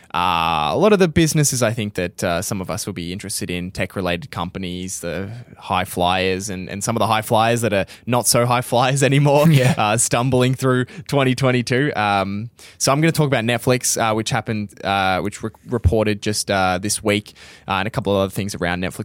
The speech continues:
Speaker 1: as well. It's been a big couple of weeks for Netflix, so a few things to talk about there.
Speaker 2: Right.
Speaker 1: Um, what else have we got? Uh,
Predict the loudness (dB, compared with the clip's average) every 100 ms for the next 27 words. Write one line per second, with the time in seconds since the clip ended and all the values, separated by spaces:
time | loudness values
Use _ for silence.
0 | -10 -2 0 0 -2 0 2 0 -4 _
1 | -4 -2 -2 -4 -6 -8 -10 -14 -12 -10
2 | -10 -12 _ -10 -8 -6 -8 -6 -4 -2
3 | 0 0 2 2 2 0 -2 -2 -4 -2
4 | 0 0 0 0 -2 -4 -6 -4 -6 -6